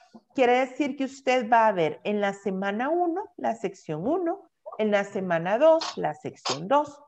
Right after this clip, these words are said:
en la semana tres, la sección tres, y en la semana cuatro, la sección cuatro.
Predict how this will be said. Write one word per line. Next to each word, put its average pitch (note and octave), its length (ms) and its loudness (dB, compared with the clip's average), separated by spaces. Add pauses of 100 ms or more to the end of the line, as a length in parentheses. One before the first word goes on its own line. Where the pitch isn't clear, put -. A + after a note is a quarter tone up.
(300)
en A#3+ 140 0
la A3+ 200 6
semana G3 460 0
tres, A3+ 180 2
la A#3+ 140 0
sección G3 520 -10
tres, F4+ 360 0
y A3+ 100 -4
en G3+ 80 -2
la F3+ 100 -4
semana F3 480 -8
cuatro, C4+ 380 2
la F3 200 0
sección - 300 -16 (240)
cuatro. - 320 -2